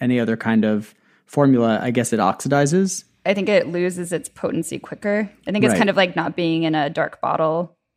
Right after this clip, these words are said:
Speaker 2: you know?
Speaker 1: So this is in, like, a, you know, light safe amber bottle, and it's a powder, so there's no water. But the minute you add it, you know, to water, you expose it to water, you're putting it on your face and you're getting the effect. And I find that it just gives, like,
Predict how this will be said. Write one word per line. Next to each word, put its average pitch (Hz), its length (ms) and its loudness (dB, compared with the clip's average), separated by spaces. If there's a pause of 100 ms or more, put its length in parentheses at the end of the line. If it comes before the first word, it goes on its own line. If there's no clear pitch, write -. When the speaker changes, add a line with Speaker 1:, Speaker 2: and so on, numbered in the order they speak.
(100)
Speaker 2:
you 175 100 -8
know? 175 260 -6
Speaker 1:
So - 160 2
this 156 220 4
is 151 140 4
in, 143 160 6
like, 135 180 2
a, 120 580 4 (300)
you 131 100 0
know, 104 440 0
light 123 340 0
safe - 640 -2 (180)
amber 120 300 2
bottle, 107 600 -2
and 120 240 -2
it's 113 140 -6
a 113 60 -6
powder, 131 340 2
so 131 140 -2
there's 123 180 0
no 127 120 2
water. 117 320 0
But 127 180 -4
the 127 80 2
minute 131 220 4
you 127 180 2
add 120 160 0
it, 117 280 -4 (280)
you 135 100 -2
know, 110 160 0
to - 140 -6
water, 131 360 2
you 113 140 2
expose 139 320 0
it 120 100 -2
to 127 80 -2
water, 113 340 2
you're 107 140 0
putting 113 240 -2
it 107 60 2
on 101 120 0
your 95 100 -2
face 95 340 0
and 95 140 0
you're 92 100 -2
getting 92 240 -2
the 87 100 0
effect. 92 360 -2 (340)
And 127 140 2
I 135 80 6
find 131 320 4
that 120 80 2
it 113 60 2
just 113 240 -2
gives, 113 280 2
like, 101 320 0